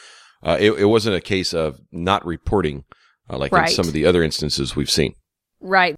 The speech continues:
Speaker 2: This is not about not reporting. It seems like they're laying out talking about policies and procedures for prevention.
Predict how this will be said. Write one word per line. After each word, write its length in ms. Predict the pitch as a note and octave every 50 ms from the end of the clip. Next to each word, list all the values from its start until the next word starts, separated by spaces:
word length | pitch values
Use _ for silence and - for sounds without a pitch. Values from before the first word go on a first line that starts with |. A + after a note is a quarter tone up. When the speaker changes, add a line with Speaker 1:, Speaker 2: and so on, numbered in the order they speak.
| _ _
Speaker 2:
This 300 | - F#3+ G3+ G#3 G3+ -
is 100 | G#3 F#3+
not 200 | G3+ G#3 G#3 G#3+
about 260 | A3 A#3 A3+ A3 -
not 180 | G#3 A3 G#3 -
reporting. 800 | G#3 G#3 F#3 - - G3 G3 F#3+ F#3 F#3 F3+ F3+ F3+ F3 - - - - - - -
It 140 | F#3 - -
seems 480 | - - - A#3 A3 A3 A3 G#3 F3+
like 220 | F#3+ F#3+ F3+ F3+ -
they're 200 | F#3+ F3+ F3+ F3
laying 320 | F3 F3+ F3+ F3+ F3 F3
out 160 | E3+ - -
talking 360 | - - F3 F3 F3 F3 F3
about 240 | E3+ D#3+ D#3+ - -
policies 480 | - F#3 F#3 F#3 F#3 F3+ - F#3 F3+ E3
and 160 | F3+ E3+ D#3+
procedures 640 | - F3 E3 - - F3+ F3 E3 F3 E3+ E3 - -
for 180 | - E3+ E3
prevention. 840 | D#3+ - - E3+ D#3+ E3+ E3 E3 D#3+ D#3+ - F3 E3 D#3 D3+ D3+ -